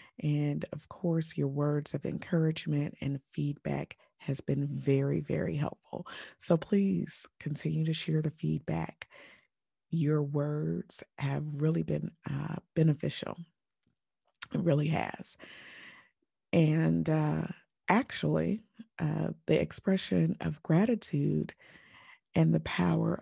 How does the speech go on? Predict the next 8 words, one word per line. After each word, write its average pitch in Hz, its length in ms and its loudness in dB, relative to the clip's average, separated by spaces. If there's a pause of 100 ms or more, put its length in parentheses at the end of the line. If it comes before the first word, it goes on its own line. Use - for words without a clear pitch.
of 147 180 0
our 165 160 2
words 160 800 2 (480)
is 185 220 2
the 185 120 0
topic 226 560 -2 (140)
for 156 440 -2 (440)
today's 156 520 0